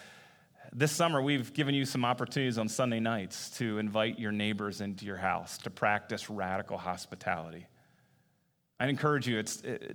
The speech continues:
to use that night to do that. It's not a night just free for yourself. Make it a point to reach out to someone who's different than you, maybe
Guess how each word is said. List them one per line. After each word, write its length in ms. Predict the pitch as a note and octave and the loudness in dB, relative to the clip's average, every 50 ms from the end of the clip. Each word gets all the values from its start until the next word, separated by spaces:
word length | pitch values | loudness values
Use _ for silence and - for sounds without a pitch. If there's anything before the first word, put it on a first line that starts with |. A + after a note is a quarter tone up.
| - - | -10 -2
to 100 | - C#3 | 0 0
use 380 | B2 A#2 B2 C#3 D#3 E3+ D3+ B2 | 2 2 2 0 2 0 0 2
that 200 | A#2 A#2+ B2 A#2 | 2 2 2 2
night 320 | A#2+ A#2 G#2+ A2 A#2 - | 2 2 2 2 0 -4
to 100 | - G#2 | -6 -6
do 280 | F#2+ F2+ G#2+ G#2+ G2+ F2+ | -6 -4 -2 -4 -2 -2
that. 180 | F2+ F2 G2 | -4 -4 -4
It's 140 | G#2 - - | -4 -4 2
not 240 | C3+ B2+ C3 C#3 C#3+ | 4 4 6 6 4
a 40 | C3+ | 4
night 300 | B2 A#2+ A#2 A#2+ A#2 A#2 | 4 4 4 2 2 0
just 240 | - A#2+ - - - | -4 -4 -4 -6 -10
free 320 | - - A#2+ A#2 A#2 A2+ | -8 -4 -2 0 0 0
for 160 | A2 - A2+ | -2 -2 -4
yourself. 720 | A2 A2 A2 - - - F#2 E2+ E2+ E2+ - - - - _ _ _ _ _ _ _ _ _ _ _ _ _ _ _ | -2 -2 -2 -2 -2 -2 -4 -4 -6 -8 -12 -18 -20 -20 _ _ _ _ _ _ _ _ _ _ _ _ _ _ _
Make 220 | - A#2+ C3 D3 D#3+ | 0 2 2 4 4
it 60 | F3 | 2
a 40 | E3+ | 0
point 460 | - - D3+ C3+ B2+ A#2+ A#2+ A#2 - | 0 0 2 2 2 2 2 0 -2
to 100 | - B2+ | -2 0
reach 280 | B2 C#3 C#3+ C#3 - C#3 | 2 2 2 4 6 6
out 160 | B2+ C3 C3+ | 6 6 4
to 80 | B2 | -2
someone 320 | - - D3 C#3+ D3+ D3+ D3+ | 2 2 2 4 4 4 4
who's 160 | D3 C#3 B2 | 4 2 2
different 380 | - C#3 C3+ C3+ - C#3 B2+ - | 2 0 0 2 0 -2 0 0
than 180 | C#3+ C3+ C3 | 0 2 2
you, 180 | C3 C3+ C#3+ C#3 | 2 2 2 2
maybe 400 | C3+ C3 B2+ B2 B2+ B2+ B2 | 4 2 2 4 2 0 0